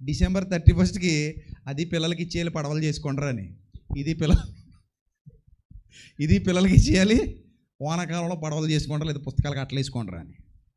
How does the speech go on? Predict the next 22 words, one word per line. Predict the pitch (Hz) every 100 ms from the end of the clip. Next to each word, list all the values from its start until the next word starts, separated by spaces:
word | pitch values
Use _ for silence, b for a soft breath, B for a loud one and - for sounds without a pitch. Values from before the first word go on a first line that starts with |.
| _ _ _ _ _ _
అంతే | 104 107 170
తప్ప | 180 175
థర్టీ | 196 160 160 160
ఫస్ట్ | 180 147
దాటితే | 180 170 190
మళ్ళీ | 185 185
అది | 175
ఎందుకు | 175 190 269 - _ _ _ _ _ -
పనికిరాదు. | 262 302 320 294 247 - _ -
పనికొచ్చే | 233 294 302 330 - 339 - 285
పని | 285 277
చేయాల్సింది | 277 269 233 247 226
పోయి | 208 185 139 120 127 190 269 247 190 - 147
ఏం | 180
చేస్తున్నారు? | 208 202 220 220 - _ _ _ _ _ _ -
పనికిరాని | 135 139 - 175 185 214
పనులు | 190 185 175
చేస్తున్నారు. | 156 127 - 139 127
మహిమ | 127 131 135 180
ఎక్కడ | 143 135 156
కూడా | 147 147 170
మిస్. | 151 139 - - 127